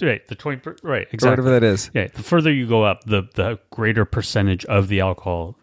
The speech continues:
Speaker 2: Is consumed by a smaller
Speaker 1: or a smaller and smaller portion.
Speaker 2: That's
Speaker 1: Right.
Speaker 2: it. Just, yeah, 'cause
Speaker 1: Yeah.
Speaker 2: probably most people just have, they're normies, they have a drink a week or whatever.
Speaker 1: Right.
Speaker 2: They, they, they go out and have a glass of wine with dinner once a week. And then there's the twenty percent who are, who are drinking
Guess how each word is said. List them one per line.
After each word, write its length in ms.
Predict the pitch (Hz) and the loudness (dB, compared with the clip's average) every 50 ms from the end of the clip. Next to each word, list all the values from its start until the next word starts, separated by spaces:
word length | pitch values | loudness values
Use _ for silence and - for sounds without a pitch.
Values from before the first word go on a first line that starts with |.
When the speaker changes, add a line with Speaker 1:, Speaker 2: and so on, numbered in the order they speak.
| - - _ - | -20 -20 _ -10
Speaker 2:
Is 220 | 123 123 117 - - | -6 -6 -6 -2 0
consumed 360 | - 123 113 - 127 120 113 | 0 0 2 2 4 4 4
by 100 | 117 107 | 4 4
a 40 | 104 | 4
smaller 340 | - - 120 110 107 107 104 | 2 2 4 4 4 4 2
Speaker 1:
or 40 | 101 | 0
a 40 | - | -2
smaller 320 | - 127 107 101 98 95 | -4 -4 -2 -2 -2 -4
and 120 | 95 90 - | -4 -6 -8
smaller 240 | - 98 87 90 | -8 -10 -12 -12
portion. 340 | - - 101 101 98 - - | -12 -14 -14 -14 -12 -6 -2
Speaker 2:
That's 240 | 113 110 104 - - | -2 -2 0 -2 -4
Speaker 1:
Right. 120 | 104 - | -6 -4
Speaker 2:
it. 120 | 104 104 - | -4 -6 -6
Just, 220 | - 95 92 - | -8 -12 -4 0
yeah, 160 | 170 165 110 87 | 2 2 2 2
'cause 200 | - 151 135 - | 2 0 0 0
Speaker 1:
Yeah. 80 | 107 92 | 0 0
Speaker 2:
probably 240 | - 185 190 143 139 | 2 2 2 2 2
most 260 | 127 156 180 175 - - | 4 4 4 4 4 2
people 160 | 143 127 131 | 0 0 0
just 200 | 113 127 123 - | 0 -2 -2 0
have, 200 | - 120 107 - - - - - _ _ _ _ _ _ _ _ 127 | 0 0 0 0 -6 -20 -20 -20 _ _ _ _ _ _ _ _ 0
they're 140 | 135 160 | 0 2
normies, 360 | 165 156 139 127 123 123 117 117 | 4 4 4 4 2 0 0 0
they 40 | 123 | 0
have 100 | 113 107 | 0 0
a 40 | 104 | -2
drink 240 | 104 117 113 107 - | -2 -2 -2 -2 0
a 60 | 107 | 0
week 300 | 107 107 113 - - - | 0 0 -2 -4 -4 0
or 60 | 110 117 | 2 4
whatever. 420 | 135 139 135 120 - 85 - - - - | 6 6 4 2 0 -2 -10 -14 -12 -14
Speaker 1:
Right. 200 | - - 120 - - - - | -12 -10 -8 -6 -6 -4 -2
Speaker 2:
They, 120 | 113 117 | -2 0
they, 300 | 101 123 120 117 113 101 71 | 2 4 4 4 2 0 -4
they 340 | 87 107 107 107 104 101 98 - - | -4 -4 -2 -2 -2 -2 -4 -6 -4
go 100 | - 120 | 0 0
out 80 | 117 117 104 | 2 2 2
and 60 | 107 | 0
have 100 | 113 107 | -2 -4
a 40 | 107 | -2
glass 260 | 104 110 110 104 - 110 | -2 -2 -2 0 0 0
of 40 | |
wine 120 | 110 107 107 | -2 0 -2
with 100 | 101 - | -2 -2
dinner 200 | - 110 104 104 | 0 0 2 2
once 220 | 104 107 101 - | 2 2 2 2
a 40 | 110 | 2
week. 240 | 107 104 98 - - _ _ _ _ - - _ _ _ | 2 2 2 -2 -8 _ _ _ _ -20 -20 _ _ _
And 80 | - 104 | -2 0
then 120 | 113 113 | 0 2
there's 300 | 113 113 110 107 - - | 4 4 2 2 2 0
the 260 | - 110 107 101 98 95 | -2 0 0 0 0 -2
twenty 320 | - - - 120 120 120 | -2 0 2 2 2 4
percent 400 | - 120 107 - 117 107 98 104 | 2 2 2 2 2 2 2 2
who 80 | 110 104 | 2 2
are, 100 | 104 101 | 2 2
who 220 | 107 - 92 104 | 0 0 0 0
are 80 | 107 98 | 0 2
drinking 360 | 113 110 104 92 107 98 | 2 0 0 0 -4 -8